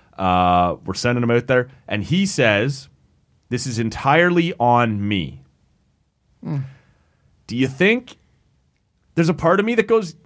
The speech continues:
Speaker 1: "Maybe."
Speaker 2: No.
Speaker 1: Like, well, you are the G M.
Speaker 2: Yep.
Speaker 1: Now, at the same time, head coach of the Argos said on Friday, "I had no idea any of this was happening."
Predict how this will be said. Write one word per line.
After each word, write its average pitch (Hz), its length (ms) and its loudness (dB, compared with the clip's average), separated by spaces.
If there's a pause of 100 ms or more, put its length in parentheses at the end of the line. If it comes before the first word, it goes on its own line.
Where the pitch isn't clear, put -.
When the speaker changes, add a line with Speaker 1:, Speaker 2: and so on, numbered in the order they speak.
Speaker 1:
"Maybe." 175 480 -2 (340)
Speaker 2:
No. 131 140 -6
Speaker 1:
Like, 123 120 -4 (340)
well, 208 220 0 (360)
you 175 260 2
are 220 120 4
the 220 80 0
G 202 280 -2
M. 104 360 0
Speaker 2:
Yep. 208 260 -2 (840)
Speaker 1:
Now, 151 400 2 (100)
at 135 160 -2
the - 60 -8
same 220 280 0
time, 156 520 2
head 139 220 2
coach 190 600 -2
of 143 160 2
the 120 100 0
Argos 117 480 4
said 131 240 2
on 120 120 2
Friday, 117 420 2
"I 107 100 0
had 104 140 -2
no 104 140 -2
idea 95 280 -4
any 98 160 -2
of 87 60 -6
this 90 140 -10
was - 120 -18
happening." 90 480 -2